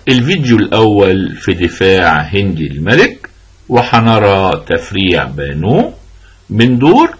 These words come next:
بين بطلي العالم تيجران بتروسيان اللي حمل لقب البطولة من سنة تلاتة وستين عندما اقتنصه من بوتفينيك، حتى سنة تسعة وستين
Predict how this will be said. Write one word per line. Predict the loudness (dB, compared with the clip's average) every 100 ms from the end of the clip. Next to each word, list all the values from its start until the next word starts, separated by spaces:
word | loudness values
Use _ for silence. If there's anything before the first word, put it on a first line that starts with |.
| -10
بين | -2 2 4 4 2
بطلي | 0 0 0 2 2 2
العالم | 2 2 2 0 -2 -4 -6 -8 -12 -20 -20 -8
تيجران | -6 -2 0 0 0
بتروسيان | -6 -6 -10 -4 -2 2 2 0 -8 -20 -20 -20 -10 0
اللي | 2 2
حمل | 0 2 2 2 2 0
لقب | 0 -2 -2
البطولة | -4 -6 -6 -4 -2 0 -2 -4 -12
من | -10 -10
سنة | -2 -2 -2
تلاتة | -6 -4 -2 -2 -2 -8
وستين | -10 -14 -18 -8 -2 0 0 -4 -14 -2
عندما | -2 0 2 2 2 2
اقتنصه | -2 -4 -4 -2 -2 -2 -4 -4
من | -8 -6 -6
بوتفينيك، | -8 -4 0 0 -2 -6 -20 _ _ _ _
حتى | -2 0 0 0 0
سنة | 2 0 0 -4 -6
تسعة | -6 -2 -2
وستين | -2 -8 -14 -14 -8 -4 -2 -2 -2 -4